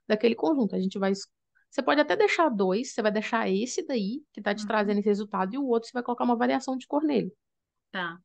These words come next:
Speaker 2: Aí
Speaker 1: Tá?
Speaker 2: aqui eu posso mudar o valor?
Speaker 1: Sim. Aí, aí o que que a gente vai fazer, né? A gente vai colocar, é, aqui, ó, um orçamento mais baixinho. Qual que é o seu orçamento por dia? Vinte?
Speaker 2: É, geralmente eu deixo vinte por dia.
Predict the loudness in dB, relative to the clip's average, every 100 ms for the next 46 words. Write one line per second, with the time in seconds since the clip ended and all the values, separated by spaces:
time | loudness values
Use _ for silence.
0 | _ _ _ 0 2 0 -6 -6 -4 -4
1 | -8 -6 -6 -6 -8 -8 -10 -14 _ _
2 | _ _ _ _ _ -6 2 4 2 -4
3 | -18 _ 4 6 6 4 2 4 4 4
4 | 2 0 2 0 2 0 -4 _ _ -2
5 | -2 0 0 2 0 0 0 0 0 0
6 | 0 0 0 0 -4 _ _ _ _ 0
7 | 2 4 6 4 4 2 0 -6 _ -6
8 | -6 -2 2 4 2 -4 _ _ _ _
9 | _ _ 0 2 0 0 2 2 0 2
10 | 2 2 0 0 -2 -2 -4 -6 _ 0
11 | 2 2 4 2 2 2 4 2 4 2
12 | 4 0 -4 -2 2 2 2 -4 -12 _
13 | _ _ _ _ _ _ _ _ _ _
14 | _ _ _ _ _ -10 -8 -6 -2 0
15 | 0 -2 -4 -6 -6 -8 -2 0 0 -4
16 | -8 -6 -6 -6 -6 -10